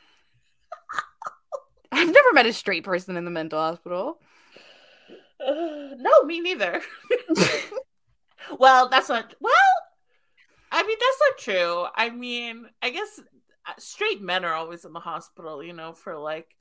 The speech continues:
Speaker 1: I
Speaker 2: being
Speaker 1: have met a couple
Speaker 2: angry
Speaker 1: straight
Speaker 2: and
Speaker 1: men.
Speaker 2: stuff. Yeah, the straight men.
Speaker 1: Yeah.
Speaker 2: But sorry, girls, none of you are <laughs> straight.
Speaker 1: No, yeah, the girls are ill. <laughs> <sighs> That's why we're here.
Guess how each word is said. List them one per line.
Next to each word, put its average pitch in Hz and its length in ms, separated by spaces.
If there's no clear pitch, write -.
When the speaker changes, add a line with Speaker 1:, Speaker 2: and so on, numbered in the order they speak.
Speaker 1:
I 196 120
Speaker 2:
being 190 140
Speaker 1:
have 160 220
met 160 140
a 165 140
couple 165 200
Speaker 2:
angry 160 140
Speaker 1:
straight 151 140
Speaker 2:
and 170 80
Speaker 1:
men. - 80
Speaker 2:
stuff. 175 320
Yeah, 180 200
the 202 120
straight 190 320
men. 147 180
Speaker 1:
Yeah. 190 160
Speaker 2:
But 190 300
sorry, 262 460
girls, 190 600
none 196 220
of 262 80
you 185 140
are - 120
<laughs> - 40
straight. - 840
Speaker 1:
No, 233 380
yeah, 175 260
the 190 160
girls 220 600
are 180 280
ill. 175 440
<laughs> - 20
<sighs> 269 480
That's 294 200
why 359 160
we're 381 200
here. 202 420